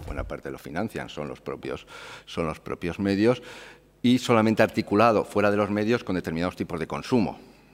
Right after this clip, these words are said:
¿eh? Vinculados a los que suelen publicitar, además, los, eh, los medios. Entonces,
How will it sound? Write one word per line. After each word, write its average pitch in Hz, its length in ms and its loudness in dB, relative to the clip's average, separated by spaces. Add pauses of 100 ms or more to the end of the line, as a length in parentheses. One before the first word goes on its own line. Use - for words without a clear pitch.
(140)
¿eh? 76 140 -8 (600)
Vinculados 67 520 -8
a 78 60 -2
los - 160 -6
que - 100 -14
suelen 71 420 -6
publicitar, 64 680 -8
además, - 460 -12 (100)
los, - 480 -10
eh, 71 240 -6 (120)
los 82 260 -6
medios. - 440 -16 (1800)
Entonces, 135 760 6